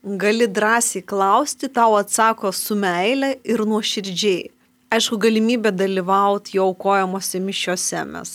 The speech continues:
apie porą valandų kalbėdavom, tada kardinolas aukodavo mišias Kurijos koplyčioje, tada eidavom pietų ir vėl apie porą valandų dirbdavom.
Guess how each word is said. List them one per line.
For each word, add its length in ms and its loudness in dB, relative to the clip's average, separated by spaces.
apie 180 -12
porą 320 -8
valandų 480 -8
kalbėdavom, 560 -6
tada 240 -8
kardinolas 720 -6
aukodavo 540 -8
mišias 640 -4
Kurijos 420 -2
koplyčioje, 880 -2
tada 400 -6
eidavom 560 -6
pietų 480 -4
ir 100 0
vėl 220 -2
apie 160 -6
porą 340 -4
valandų 460 -6
dirbdavom. 640 -8